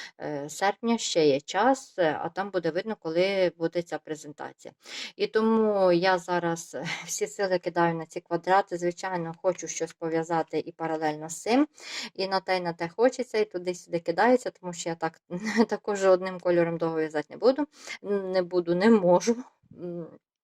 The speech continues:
мені бистро це надоїдає, але зараз я буду в'язати ці сині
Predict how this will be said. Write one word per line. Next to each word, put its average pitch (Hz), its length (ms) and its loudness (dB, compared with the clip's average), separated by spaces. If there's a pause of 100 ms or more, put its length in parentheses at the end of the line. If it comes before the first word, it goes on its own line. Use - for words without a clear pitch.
(260)
мені 202 280 -2
бистро 180 380 -2
це 165 220 -6
надоїдає, 165 800 -2 (520)
але 175 560 2 (320)
зараз 175 380 0
я 160 60 -4
буду 156 180 -8
в'язати 156 300 -2
ці - 160 -12
сині 214 380 -8